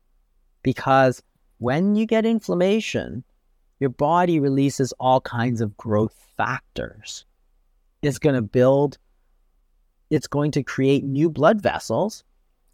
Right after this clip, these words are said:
It's gonna have tumor-associated macrophages, which is gonna bring in new growth cells, because that's what happens. You cut yourself, you get inflammation, but you actually need to grow. You need to grow that skin to repair it. And the cancer loves that because,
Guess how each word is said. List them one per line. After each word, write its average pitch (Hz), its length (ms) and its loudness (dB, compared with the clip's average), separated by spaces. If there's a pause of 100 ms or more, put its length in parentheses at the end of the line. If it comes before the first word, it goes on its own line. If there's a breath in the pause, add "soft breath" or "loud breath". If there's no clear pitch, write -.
It's 143 140 -4
gonna 135 160 0
have 120 200 -2
tumor-associated 156 840 0
macrophages, 131 720 0 (160)
which 123 140 -2
is 131 100 0
gonna 123 180 -2
bring 143 360 -2
in 135 180 0
new 135 180 0
growth 120 340 -2
cells, 208 300 2
because 135 200 -4
that's 160 200 2
what 185 100 0
happens. 165 440 -2
You 120 60 -4
cut - 200 0
yourself, 220 520 0 (520)
you 131 100 -2
get 135 160 6
inflammation, 135 800 0 (280)
but 135 100 0
you 139 160 0
actually 143 340 -2
need 139 220 0
to 127 100 -2
grow. 131 580 0
You 104 140 -2
need 160 160 -4
to 156 80 -4
grow 135 440 0
that 139 220 2
skin 147 380 -2
to - 140 -4
repair 151 480 -2
it. - 140 -10 (840)
And 156 140 2
the 160 80 4
cancer 160 540 -4
loves 170 360 0
that 92 280 -2
because, 123 380 -6